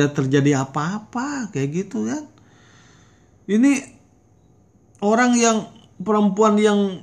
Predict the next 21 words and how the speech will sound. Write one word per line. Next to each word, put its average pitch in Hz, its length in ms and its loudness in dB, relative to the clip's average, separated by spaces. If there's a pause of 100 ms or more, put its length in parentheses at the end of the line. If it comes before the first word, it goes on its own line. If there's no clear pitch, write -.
(280)
dia 196 160 6
bonceng 190 720 4
itu, 214 480 0
habis 185 400 0
dia 185 160 2
perkosa, 180 800 -4 (1200)
kehormatannya 139 960 0
udah 131 240 0
dia 131 160 2
hancurkan 160 1400 -4
kayak 110 160 -10
gitu 131 400 -6
kan, 214 320 -10 (480)
masa 123 240 -6
depannya 123 480 -4
udah 120 160 -4
dihancurkan 135 720 -6
tuh, 185 240 -8
dia 185 240 -8 (320)
nggak 131 220 -8
ada 147 500 -8